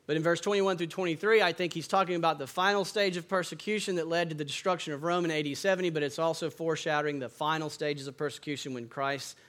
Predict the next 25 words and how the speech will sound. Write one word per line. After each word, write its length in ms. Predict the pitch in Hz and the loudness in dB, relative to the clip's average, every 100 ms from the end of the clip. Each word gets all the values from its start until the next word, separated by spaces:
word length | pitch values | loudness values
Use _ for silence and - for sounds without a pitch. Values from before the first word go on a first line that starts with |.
| _ | _
the 80 | - | -10
Son 240 | - 147 | -4 -2
of 60 | 139 | -2
Man, 420 | 127 135 135 127 - - | -4 -4 -4 -6 -12 -10
as 160 | 127 | -8
Daniel 260 | 120 139 131 | -4 -4 -6
seven 300 | - 131 127 | -6 -6 -6
calls 300 | 127 123 113 | -6 -8 -8
him, 180 | 120 117 - | -12 -14 -14
returns. 640 | - 120 123 101 98 - - _ _ - | -12 -10 -10 -12 -14 -20 -20 _ _ -10
Listen 160 | 156 165 | -4 0
to 80 | |
what 80 | 165 | 2
he 60 | 156 | 0
says. 220 | 165 143 | 0 -2
He 40 | |
says, 140 | 135 139 | -2 -6
"Brother 360 | 131 175 170 | 2 4 4
will 120 | 165 160 | 0 0
deliver 320 | 160 160 151 | 2 0 0
brother 320 | 151 151 147 | 0 2 2
over 180 | 143 143 | 0 -2
to 100 | 135 | -2
death." 400 | 127 92 - - _ _ _ _ _ _ _ _ _ _ _ _ _ _ _ | -4 -6 -12 -20 _ _ _ _ _ _ _ _ _ _ _ _ _ _ _
That's 260 | 139 - | -12 -12